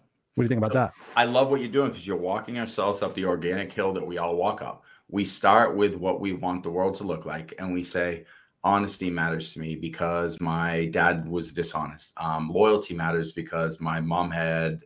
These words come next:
Speaker 2: lack of loyalty towards me." So you, you come up with this beautiful idea of what everyone should look like. And then we start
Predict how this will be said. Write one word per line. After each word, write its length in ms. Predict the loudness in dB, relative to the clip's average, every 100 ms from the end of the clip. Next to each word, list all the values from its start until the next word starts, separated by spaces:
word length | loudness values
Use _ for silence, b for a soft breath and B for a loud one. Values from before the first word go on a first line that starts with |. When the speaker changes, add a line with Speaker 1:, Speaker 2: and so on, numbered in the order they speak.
| _
Speaker 2:
lack 240 | -2 -2 -2
of 80 |
loyalty 400 | 2 2 2 0
towards 240 | -8 -8 -8
me." 80 | -6
So 120 | -2
you, 120 | -2 B B
you 120 | -6 0
come 220 | 4 4
up 140 | 4
with 120 | 2
this 260 | 0 -2 -4 b b _ -18
beautiful 560 | -6 0 2 2 4 4
idea 340 | 4 4 4
of 80 | 4
what 120 | 4
everyone 240 | 2 0
should 160 | -4 0
look 180 | 0 4
like. 300 | 4 2 -4 _ _ _ _ -2
And 180 | 2
then 140 | 2 2
we 120 | 0
start 460 | 0 4 6 6